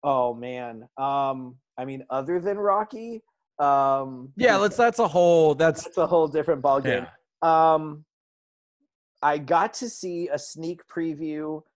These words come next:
Speaker 1: of Civil War at the A M C
Speaker 2: Ooh.
Speaker 1: at Disneyland.
Speaker 2: Oh.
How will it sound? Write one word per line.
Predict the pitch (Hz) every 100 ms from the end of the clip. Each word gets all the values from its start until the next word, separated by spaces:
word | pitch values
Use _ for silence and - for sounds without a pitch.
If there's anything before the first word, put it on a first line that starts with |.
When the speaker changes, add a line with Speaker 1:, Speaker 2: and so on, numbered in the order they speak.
| _ -
Speaker 1:
of | 131 123 120 110
Civil | - - 156 165 156
War | 127 131 127 120 120 127 _ _ -
at | 127 -
the | 139 143
A | 151
M | 160 160
C | 160 127 143 135 131
Speaker 2:
Ooh. | 127
Speaker 1:
at | 135 131
Disneyland. | 131 123 117 104 98 57 _ _ _ _ _ _ _ _ -
Speaker 2:
Oh. | 185 131 269 440 427 370 208 165 135 110 107 101 87 82 80 80 -